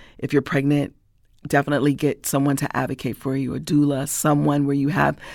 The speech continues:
s-, you have someone to bounce this information that you're given to make sure that, that it really is what should be working for you in your pregnancy. And just really remember that you have a voice and that you, you can say no and you can,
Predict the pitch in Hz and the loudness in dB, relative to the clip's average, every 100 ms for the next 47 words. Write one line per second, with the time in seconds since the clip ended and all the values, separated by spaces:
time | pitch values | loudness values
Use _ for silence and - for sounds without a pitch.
0 | - - - - - 160 151 156 - 180 | -20 -18 -6 -4 -2 2 4 4 2 2
1 | 156 147 135 143 143 151 - - 151 143 | 2 0 0 2 4 2 -2 -6 -2 -2
2 | - 139 139 139 135 131 139 - 143 156 | -2 -4 -2 -2 -2 -4 -4 -6 -2 0
3 | 147 151 190 - - - - 147 139 - | 0 -2 -4 -10 -20 -8 2 2 2 2
4 | 147 139 139 - - 139 147 147 143 139 | 0 0 -2 -4 -2 2 4 4 2 0
5 | 139 120 - - 127 135 139 131 - - | -2 -6 -4 -2 0 0 0 -4 -6 -6
6 | - 139 131 - - 147 165 - 101 240 | -4 -4 -4 -4 -2 -2 -2 -4 -6 -6
7 | - - - - - - 175 214 190 214 | -12 -20 -20 -20 -6 0 0 0 2 2
8 | 214 190 _ _ 156 165 202 180 - 160 | 2 -2 _ _ -2 0 0 0 -2 -2
9 | 170 160 139 139 185 170 - 131 139 - | -2 -4 -2 -2 -2 -4 -4 -4 -4 -6
10 | 131 143 - 123 139 - 139 - - 113 | -6 -8 -8 -12 -10 -6 -6 -4 -4 0
11 | 156 180 147 135 131 131 135 - 135 | 2 2 2 0 -4 -4 -6 -6 -6